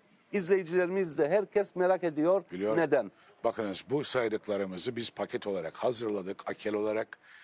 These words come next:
Speaker 2: e, ben de, e, Stefanos'la birlikte ve o paketi sunduk. E, Haziran ayından beri, hatta Temmuz'dan beri bu paket elinde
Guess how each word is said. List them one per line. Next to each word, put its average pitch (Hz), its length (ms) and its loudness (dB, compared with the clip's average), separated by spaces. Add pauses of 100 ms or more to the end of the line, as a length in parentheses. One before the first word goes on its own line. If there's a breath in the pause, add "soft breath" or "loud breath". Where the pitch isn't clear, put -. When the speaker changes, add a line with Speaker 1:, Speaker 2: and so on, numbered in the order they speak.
(260 loud breath)
Speaker 2:
e, 104 500 -2
ben 104 240 -4
de, 117 200 -2 (160)
e, 85 260 -8
Stefanos'la 104 580 -6
birlikte 101 360 -8
ve 95 80 -2
o 98 80 -2
paketi 95 360 -8
sunduk. - 680 -8 (560 loud breath)
E, 98 300 -2
Haziran 110 460 -4
ayından 101 420 -6
beri, 85 160 -8
hatta - 320 -12
Temmuz'dan 95 500 -6
beri 87 180 -10
bu 95 40 -10
paket 90 340 -8
elinde 80 380 -8